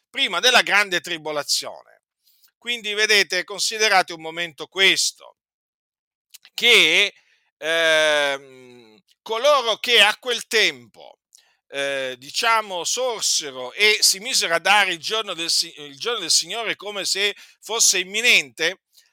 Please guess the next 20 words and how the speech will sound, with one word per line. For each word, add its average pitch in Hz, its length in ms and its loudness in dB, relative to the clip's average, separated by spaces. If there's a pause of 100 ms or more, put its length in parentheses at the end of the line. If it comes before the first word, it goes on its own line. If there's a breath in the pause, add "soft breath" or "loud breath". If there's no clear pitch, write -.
(160 soft breath)
alla 277 320 2
fine 185 600 2
rientrano 214 880 4
anche 247 380 0
loro 196 360 -2
nella 208 320 2
volontà 214 540 0
di 226 180 -2
Dio, 214 460 -2 (320 soft breath)
perché 202 320 0
Dio 269 240 6
ha 196 40 6
fatto 240 360 -2
sì 220 340 0
che 208 180 4
sorgessero, 196 960 2
che 202 140 -4
dicessero 208 640 0
quelle 196 280 0
cose 311 460 0